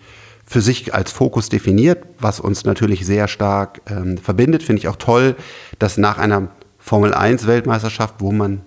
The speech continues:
nun mal noch Benzin verbrennt, ähm, er diesen Shift gemacht hat und gesagt hat, „Hey, das geht so nicht weiter.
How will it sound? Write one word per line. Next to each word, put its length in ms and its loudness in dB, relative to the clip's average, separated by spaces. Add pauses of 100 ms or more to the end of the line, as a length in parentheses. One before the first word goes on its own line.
nun 140 -4
mal 100 -2
noch 160 -4
Benzin 560 0
verbrennt, 560 2 (480)
ähm, 340 4
er 120 0
diesen 200 0
Shift 260 -2
gemacht 260 2
hat 120 -4
und 100 0
gesagt 200 2
hat, 100 -2
„Hey, 280 0 (380)
das 120 -2
geht 200 0
so 80 0
nicht 140 -2
weiter. 460 2